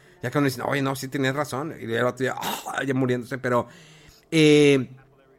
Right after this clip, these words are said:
está muy i-, interesante lo que presenta X-Files, porque son esas preguntas, eh, tocan lo del Área cincuenta y uno, eh, tocan lo de los aliens que experimentan en cuerpos de aliens,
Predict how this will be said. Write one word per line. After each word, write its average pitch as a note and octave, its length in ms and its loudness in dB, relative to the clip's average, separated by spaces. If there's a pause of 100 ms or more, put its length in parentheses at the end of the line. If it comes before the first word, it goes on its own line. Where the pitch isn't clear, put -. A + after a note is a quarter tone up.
(440)
está E3+ 220 2
muy A3+ 220 6
i-, F#3+ 280 2
interesante F3+ 500 2
lo F3 120 2
que C3+ 80 -12
presenta C#3+ 320 -2
X-Files, D3 520 2 (360)
porque C3+ 240 0
son F3 220 4
esas G3 200 2
preguntas, D3+ 680 2 (320)
eh, C3+ 260 0
tocan D#3 320 2
lo C#3+ 120 6
del B2 680 4
Área C#3+ 160 6
cincuenta C3 460 0
y C#3+ 100 2
uno, D#3 560 4 (300)
eh, B2 180 -6
tocan C3+ 280 -2
lo C3+ 40 4
de C3 80 6
los B2+ 160 0
aliens C#3+ 640 4
que B2 280 0
experimentan B2+ 540 0
en A#2 80 -2
cuerpos A#2 320 -6
de C3 80 2
aliens, C3+ 500 2